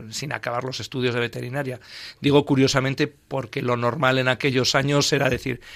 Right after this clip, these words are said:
bueno, primero acaba la carrera civil que tienes, lo cual es muy bueno porque a veces tener una carrera,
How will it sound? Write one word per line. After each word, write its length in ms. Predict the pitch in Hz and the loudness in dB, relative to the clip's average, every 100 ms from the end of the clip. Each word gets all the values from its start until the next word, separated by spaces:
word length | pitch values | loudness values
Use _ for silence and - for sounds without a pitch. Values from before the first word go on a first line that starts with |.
| - | -8
bueno, 220 | - 131 - | 0 0 2
primero 300 | 143 160 160 | 4 8 8
acaba 440 | 151 - 165 151 | 8 6 6 8
la 120 | 139 | 6
carrera 360 | 139 131 135 135 | 2 2 2 2
civil 440 | - 131 147 147 | 0 4 6 6
que 140 | - 123 | 0 -2
tienes, 480 | 143 151 170 - - - - _ | -2 0 -2 -4 -10 -18 -20 _
lo 120 | 131 | -4
cual 180 | - 143 | 2 4
es 100 | 139 | 6
muy 120 | 139 | 6
bueno 260 | 131 175 156 | 6 4 2
porque 240 | 120 - | -2 -4
a 20 | 120 | -2
veces 240 | - 147 | -2 -2
tener 280 | 143 139 135 | -2 0 0
una 180 | 135 135 | 0 2
carrera, 600 | 139 131 139 135 131 | 2 4 4 4 4